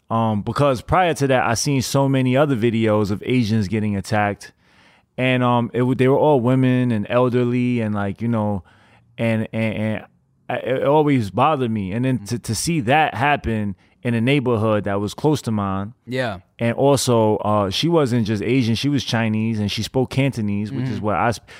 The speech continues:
Speaker 1: so when I looked at the video, I saw my grandmother, you know what I'm saying?
Speaker 2: Word, of course.
Speaker 1: And I was just like, "Yo, man, this is getting out of hand." And, um, and, and people just,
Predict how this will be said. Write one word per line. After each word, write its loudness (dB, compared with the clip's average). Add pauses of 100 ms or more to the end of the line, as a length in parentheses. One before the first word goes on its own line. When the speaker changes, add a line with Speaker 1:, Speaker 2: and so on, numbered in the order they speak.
(100)
Speaker 1:
so 2
when 0
I 4
looked 0
at 2
the -2
video, 2
I -2
saw 0
my 0
grandmother, -2
you -4
know 0
what 0
I'm -2
saying? -2
Speaker 2:
Word, 0
of -10
course. -2
Speaker 1:
And 2
I 4
was 0
just -2
like, 2
"Yo, 4
man, 0
this 0
is 0
getting 2
out 0
of -2
hand." 0 (560)
And, 2
um, 2
and, 0
and 0
people 2
just, -2